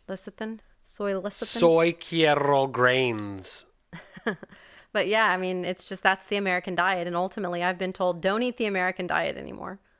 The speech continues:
Speaker 2: Luckily for you, there's so many ethnic food festivals around town that we don't have to go to the American diet.
Speaker 1: Oh my gosh, so
Speaker 2: All right.
Speaker 1: good.
Speaker 2: At the end of every episode, we do an unknown,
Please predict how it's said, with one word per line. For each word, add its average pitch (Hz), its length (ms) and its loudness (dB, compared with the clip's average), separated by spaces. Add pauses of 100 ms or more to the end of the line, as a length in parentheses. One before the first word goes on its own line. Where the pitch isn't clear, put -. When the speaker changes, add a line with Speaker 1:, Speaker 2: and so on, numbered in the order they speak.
(200)
Speaker 2:
Luckily 113 340 -2
for 107 120 -10
you, 120 160 -4
there's 135 140 -6
so 120 100 -4
many 110 180 -6
ethnic 113 320 -4
food 147 220 -6
festivals 107 380 -6
around 107 260 -4
town 107 200 -6
that 110 80 -6
we 113 80 -2
don't 104 100 -6
have 131 120 -8
to - 60 -10
go 143 100 -2
to 98 60 -8
the 98 120 -10
American 92 400 -16
diet. 95 260 -18 (100)
Speaker 1:
Oh 196 140 -6
my 170 160 -10
gosh, 170 420 -12
so 165 200 -6
Speaker 2:
All - 60 -4
right. - 220 -8
Speaker 1:
good. 185 100 -16 (200)
Speaker 2:
At - 140 -4
the 131 180 -8
end 143 320 -2
of 135 120 -2
every 127 380 -2
episode, - 540 -6 (500)
we 120 180 -4
do 110 260 0
an 107 100 -4 (100)
unknown, 92 540 -4